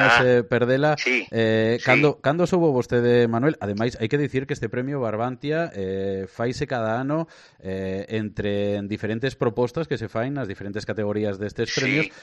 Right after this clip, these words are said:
Speaker 2: pero que son os membros da propia Asociación Cultural Barbantia, que é, sen dúbida, máis activa agora mesmo de toda a Barbanza, son os propios membros que, eh, don Manuel, por votación, eh, elixen cada ano os premiados. Iso
Speaker 1: Sí,
Speaker 2: foi
Speaker 1: sí,
Speaker 2: o que lle
Speaker 1: sí,
Speaker 2: dei
Speaker 1: sí.
Speaker 2: máis pulo, non?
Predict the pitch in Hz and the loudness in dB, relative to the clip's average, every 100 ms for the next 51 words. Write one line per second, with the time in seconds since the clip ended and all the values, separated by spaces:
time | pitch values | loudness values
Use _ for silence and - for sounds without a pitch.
0 | - 123 123 123 - 151 180 139 143 151 | -4 -2 0 0 2 0 2 0 2 2
1 | 147 160 170 113 110 101 123 120 139 123 | 2 -2 -6 -4 -4 0 -2 0 -2 -2
2 | 123 113 - 131 120 113 120 123 120 113 | -4 -4 -4 -4 -4 -2 0 0 0 -2
3 | 117 113 139 120 113 120 - 123 120 127 | -2 -2 -4 -2 0 -2 -2 -2 0 0
4 | 123 120 139 139 139 - 123 123 135 117 | 0 0 -2 -2 -4 -2 0 0 0 -2
5 | 123 - 127 120 110 110 127 127 120 117 | -4 -4 -4 0 0 0 0 2 2 0
6 | 123 123 151 147 - - - - 120 139 | -2 -2 -4 -4 -10 -20 -8 -2 0 0
7 | - 127 135 135 123 135 135 139 139 123 | -2 -4 0 0 -2 -4 -4 -4 -2 0
8 | 117 110 110 107 107 110 104 120 120 107 | 0 0 0 0 -2 -4 -2 -2 -2 -2
9 | 101 104 95 110 147 214 107 92 - 104 | -2 -2 -2 -2 -2 -4 -6 -4 -4 -4
10 | 98 143 113 95 92 95 92 90 - 92 | -2 -2 -4 -4 -4 -4 -4 -8 -8 -6
11 | 175 85 80 - _ - 113 156 160 - | -6 -8 -10 -18 _ -8 -4 -2 -2 -4
12 | - 113 107 135 156 143 127 120 123 117 | -2 0 2 4 4 4 4 4 2 2
13 | 113 - - 185 104 165 - | -2 -2 -2 0 0 -2 -8